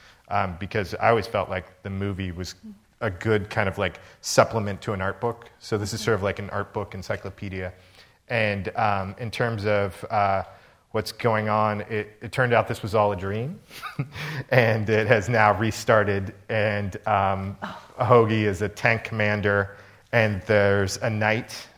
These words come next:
Speaker 1: in Marwen Call that, um, Deja can zap people into.
Speaker 2: <laughs>
Speaker 1: And it's, it's gotten completely meta. He didn't go too much further on that, the very end, that one sixth, one sixth thing where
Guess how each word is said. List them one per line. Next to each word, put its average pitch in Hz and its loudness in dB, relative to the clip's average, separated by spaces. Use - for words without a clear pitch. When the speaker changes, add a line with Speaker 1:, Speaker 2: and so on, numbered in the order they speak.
Speaker 1:
in 113 -4
Marwen 107 2
Call 104 6
that, 98 -2
um, 104 4
Deja 107 4
can 110 -2
zap 98 6
people 110 0
into. 104 0
Speaker 2:
<laughs> - -12
Speaker 1:
And 113 2
it's, - -2
it's 147 0
gotten 117 8
completely 151 4
meta. 104 2
He 143 2
didn't 185 6
go 170 10
too 175 2
much 170 4
further 120 6
on 117 8
that, 110 2
the 127 8
very 117 6
end, 104 2
that 101 6
one 113 2
sixth, - -6
one 113 2
sixth - -4
thing 98 -2
where 95 0